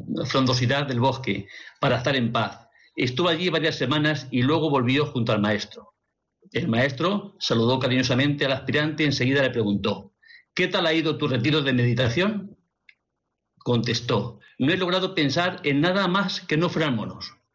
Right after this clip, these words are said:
Una y otra vez los monos venían en mi mente. Día y noche los monos estaban en mi escenario mental. Ha sido como una pesadilla".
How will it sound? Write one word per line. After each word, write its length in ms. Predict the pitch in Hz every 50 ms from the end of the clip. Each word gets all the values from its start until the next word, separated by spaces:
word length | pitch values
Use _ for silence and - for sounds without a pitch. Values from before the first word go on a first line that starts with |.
| _ _ _ _ _ _ _ _
Una 200 | - 165 196 202
y 40 | 196
otra 160 | 180 165 160
vez 240 | 156 185 214 202 185
los 200 | - 139 143 135
monos 280 | 139 175 196 202 202 180
venían 360 | 160 147 147 165 180 180 170
en 80 | 151 139
mi 60 | 135
mente. 520 | 143 139 131 113 123 113 107 107 107 - - - - - -
Día 240 | - 135 147 202 190
y 60 | 180
noche 320 | 165 180 180 175 - - 143
los 140 | 131 127 127
monos 280 | 143 170 190 180 160
estaban 320 | 147 135 - 156 165 170 170
en 80 | 160 143
mi 60 | 143
escenario 520 | 147 127 123 - 127 127 147 156 160 160 139
mental. 540 | 127 117 110 110 135 - - 101 98 - - _ - - - - -
Ha 100 | - 160
sido 300 | 151 - 190 175 185 170
como 160 | 147 147 131
una 160 | 143 143 143 -
pesadilla". 580 | - - 117 113 113 110 104 104 107 - -